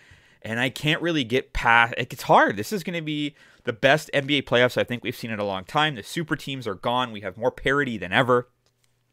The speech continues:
And you've got first-round matchups like Lakers, Grizzlies. I don't know who's gonna win that. That's a two versus seven. I don't know.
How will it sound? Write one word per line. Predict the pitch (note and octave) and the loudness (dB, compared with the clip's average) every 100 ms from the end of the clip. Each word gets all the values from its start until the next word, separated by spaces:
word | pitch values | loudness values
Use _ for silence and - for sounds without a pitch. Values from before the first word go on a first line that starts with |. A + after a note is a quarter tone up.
| _ - - - _ | _ -20 -20 -20 _
And | A2 B2 | -4 -4
you've | C3+ | 0
got | D3 - | 0 2
first-round | D3 C#3+ B2 G#2+ | 2 2 0 4
matchups | A#2+ - A2 A#2 | 4 2 -2 0
like | F#2+ | 0
Lakers, | F#2+ B2 - G#2 | 0 -2 -2 -4
Grizzlies. | - F#2+ D3+ F#2+ G2 - | -2 -4 -4 -6 -8 -8
I | A#2+ | -6
don't | E3 | -4
know | B2 | -4
who's | B2 | -2
gonna | B2+ A2 | -2 -2
win | E3 F#3 | -4 -4
that. | F2 - _ _ _ _ | -8 -14 _ _ _ _
That's | C#3+ E3 | -4 -4
a | A#2+ | -6
two | - E3 | -6 -4
versus | D#3+ E3+ D#3 D3 | 0 -2 -2 -4
seven. | - G#3+ D3 - _ - | 4 4 4 -10 _ -4
I | G#2 | -2
don't | G3 | -2
know. | G2 F#2 E3+ | -4 -6 -8